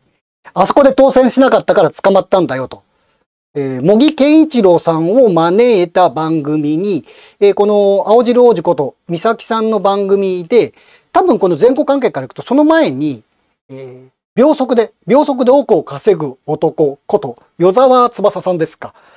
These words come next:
をゲストに招いた番組に、堀江さんもなんだかゲストに出ていて、で、そこでの話の流れから茂木さんのところに行ったかと思われます。この時、堀江さん、結構メートルが上がっておりました。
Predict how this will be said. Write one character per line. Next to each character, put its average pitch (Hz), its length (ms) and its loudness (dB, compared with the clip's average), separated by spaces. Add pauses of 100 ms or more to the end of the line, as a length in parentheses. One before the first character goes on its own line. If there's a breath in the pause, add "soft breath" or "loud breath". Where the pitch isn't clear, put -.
(540 soft breath)
を 302 160 2
ゲ 277 140 0
ス - 80 -8
ト 247 80 2
に 175 80 0
招 175 200 0
い 220 60 2
た 160 80 -2
番 156 220 -4
組 160 240 -2
に、 226 280 -2
堀 208 220 2
江 233 60 2
さ 233 100 2
ん 220 60 2
も 220 80 0
な 233 80 2
ん 214 40 -2
だ 180 60 -2
か 139 80 -8
ゲ 180 140 0
ス 185 60 -12
ト 156 100 -8
に 127 100 -10
出 151 100 -4
て 139 120 -8
い 117 100 -14
て、 143 260 -4 (280)
で、 220 80 -6
そ 285 120 -4
こ 359 120 0
で 370 100 2
の 330 80 0
話 220 380 -4
の 226 60 -4
流 202 220 -4
れ 185 100 2
か 165 120 0
ら 147 60 -4
茂 156 160 -4
木 170 60 -8
さ 196 100 -4
ん 190 60 -4
の 190 60 -6
と 190 80 -8
こ 196 100 -2
ろ - 40 -2
に 131 140 -10
行 160 100 -16
っ - 20 -20
た - 140 -8
か - 140 -8
と 220 100 0
思 143 160 -6
わ 139 80 -8
れ 127 60 -14
ま 117 100 -14
す。 - 220 -20 (480)
こ - 100 0
の - 80 2
時、 180 320 -8
堀 196 220 0
江 196 80 0
さ 175 160 -4
ん、 156 120 -12 (200)
結 294 160 -4
構 165 240 -2
メ 196 140 0
ー - 20 -4
ト 220 100 0
ル 208 80 2
が 190 80 2
上 175 80 -2
が 185 60 -2
っ 180 80 -4
て 165 60 -8
お 156 40 -4
り 151 60 -10
ま 143 100 -8
し - 60 -18
た。 - 140 -20